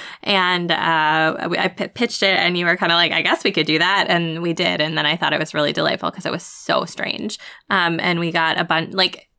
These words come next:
just a lot of different books about, like, construction and oceans and all sorts of different things, uh, that I thought were,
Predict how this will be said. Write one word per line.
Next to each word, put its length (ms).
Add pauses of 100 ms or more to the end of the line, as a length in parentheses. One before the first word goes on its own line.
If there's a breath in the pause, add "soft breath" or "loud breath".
(100)
just 180
a 80
lot 260
of 140
different 460
books 340
about, 420
like, 320
construction 840
and 240
oceans 680
and 520 (320 loud breath)
all 100
sorts 220
of 80
different 260
things, 460
uh, 260
that 160
I 80
thought 280
were, 380